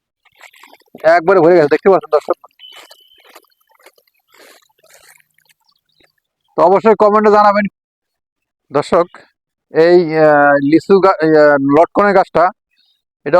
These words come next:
অবশ্য, আহ, নিচের দিকে তাকান, আহ, অনেক ঝরছে কম। এটা অবশ্য ওষুধ দেওয়া হয়েছে, তো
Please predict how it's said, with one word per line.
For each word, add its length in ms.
অবশ্য, 220
আহ, 180
নিচের 340
দিকে 160
তাকান, 260
আহ, 140
অনেক 180
ঝরছে 360
কম। 120
এটা 240
অবশ্য 180
ওষুধ 240
দেওয়া 200
হয়েছে, 220
তো 20